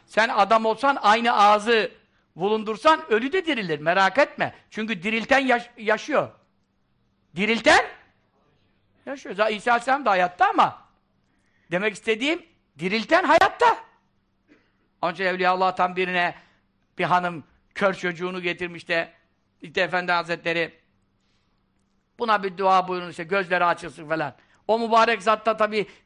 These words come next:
celal halinde de olabilir. Bazı veliler her dakikada sana tevazu yapmaz yani. Bir tersler böyle. O da demiş ki, "Ben de İsa Aleyhisselam mıyım be kadın?" demiş. "Beni de ne zannettin de getirdin?" demiş. Yani,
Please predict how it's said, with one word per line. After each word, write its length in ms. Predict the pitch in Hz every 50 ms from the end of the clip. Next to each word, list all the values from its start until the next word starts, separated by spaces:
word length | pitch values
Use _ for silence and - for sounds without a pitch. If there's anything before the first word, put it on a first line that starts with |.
| _ _ _ _ _ _ _ _ _ _ _ _
celal 320 | 226 294 381 415 403 392 370
halinde 460 | 269 240 220 214 208 202 190 196 196
de 60 | 196
olabilir. 400 | 190 185 185 180 175 175 165 160
Bazı 320 | 196 214 226 226 220 220 202
veliler 360 | 220 220 226 226 226 220 214
her 180 | 220 220 220
dakikada 360 | 220 214 214 214 214 208 220 208
sana 340 | - 208 208 208 208 202 - _ _ -
tevazu 420 | - 202 202 208 208 208 196 208
yapmaz 440 | 233 220 220 220 226 233 233 208 175
yani. 300 | 175 156 147 147 147 156
Bir 100 | 247 -
tersler 540 | - - 208 175 - - 185 165 165 165 156
böyle. 360 | 156 151 147 156 175 202 233 - _ _ _ _ _ _ _ _ _ _ _ _ _ _ _ _ _ _ _ _ _ -
O 40 | 165
da 100 | 196 202
demiş 300 | 233 233 226 226 185 -
ki, 120 | 208 214 202
"Ben 500 | 196 190 180 160 147 147 254 311 311 277
de 100 | 254 254
İsa 280 | 247 247 240 - 294 285
Aleyhisselam 460 | 302 294 254 - 269 254 240 226 220
mıyım 220 | 214 208 196 185
be 80 | 220 247
kadın?" 360 | - 254 247 233 240 233 214
demiş. 280 | 202 196 185 170 170 196
"Beni 200 | 220 233 226 226
de 100 | 214 208
ne 100 | 240 262
zannettin 520 | 233 240 220 214 202 190 185 - 190 185
de 60 | 175
getirdin?" 500 | 170 165 160 160 165 160 151 156 156 147
demiş. 320 | 143 139 131 123 - - _ _ _ _ _ _ _ _ _ _ _ _ _ _ _ _ _ _ _ _ _ _ _ _ _ _ 339 _ _ _ _ _ _ _ -
Yani, 460 | 175 180 170 175 180 170 165 156